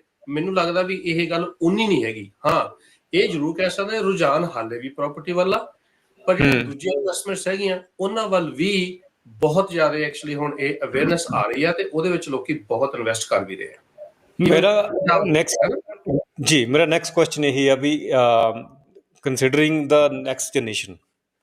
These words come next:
Speaker 2: ਜਿਹੜੀ ਹੈਗੀ ਆ,
Speaker 1: ਹਮ।
Speaker 2: ਚਾਹੇ
Speaker 1: ਹਮ।
Speaker 2: ਪੇਰੈਂਟਸ ਐਗਰੀ ਕਰਨ, ਨਾ ਐਗਰੀ ਕਰਨ, everybody has the some kind of app in their phone, ਚਾਹੇ ਉਹ
Speaker 1: ਹਮ।
Speaker 2: ਕ੍ਰਿਪਟੋ ਵਾਲੀ ਆ, ਚਾਹੇ ਸਟਾਕ ਮਾਰਕੀਟ ਵਾਲੀ ਆ, ਰਾਈਟ? ਚਾਹੇ ਉਹ ਚ
Speaker 1: ਕੋਈ ਵੀ
Speaker 2: ਦਸ
Speaker 1: ਹੈ।
Speaker 2: ਡਾਲਰ ਆ, ਚਾਹੇ ਦਸ ਹਜ਼ਾਰ ਡਾਲਰ ਆ, ਰਾਈਟ? ਚਾਹੇ ਲੱਖ ਡਾਲਰ ਆ।
Speaker 1: ਹਮ।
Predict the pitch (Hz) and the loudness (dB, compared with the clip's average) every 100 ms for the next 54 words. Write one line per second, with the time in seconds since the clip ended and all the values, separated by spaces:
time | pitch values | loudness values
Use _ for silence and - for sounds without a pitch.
0 | - 131 135 110 107 110 101 - - - | 0 2 2 2 0 0 -2 -8 -16 -16
1 | - - 147 135 139 151 160 160 156 - | -16 0 4 4 2 0 0 -4 -6 -14
2 | _ 139 135 156 147 - - 143 139 139 | _ 0 2 2 -2 -8 -4 -2 0 -2
3 | 143 117 135 - 120 135 139 117 117 117 | -4 -2 -2 2 2 2 0 -2 -2 -2
4 | 120 127 120 123 123 - _ - 120 143 | -2 0 0 -2 -6 -10 _ -6 -2 0
5 | 139 135 123 110 107 117 - - 120 117 | 2 2 2 0 0 -2 -2 -2 -2 0
6 | 117 107 - - 101 98 110 123 - 113 | -2 -2 -8 -2 0 0 -6 -14 -8 -4
7 | 110 104 113 104 101 - - - 165 147 | -2 -2 -4 -8 -10 -14 -12 -2 2 2
8 | 151 - 143 - 165 127 160 147 147 127 | 2 2 0 0 0 2 2 0 -2 -4
9 | 123 135 117 131 113 107 117 110 107 110 | -4 -2 -4 -4 -8 -6 -4 -4 -2 -2
10 | 127 - 135 139 147 139 - 98 135 131 | -4 -2 0 2 2 2 2 2 0 0
11 | 131 127 127 113 107 113 107 104 107 110 | -4 -4 -4 -2 -4 -4 -6 -6 -10 -8
12 | 117 143 151 127 113 104 107 107 110 - | -6 -6 -4 -2 0 -2 -4 -10 -4 0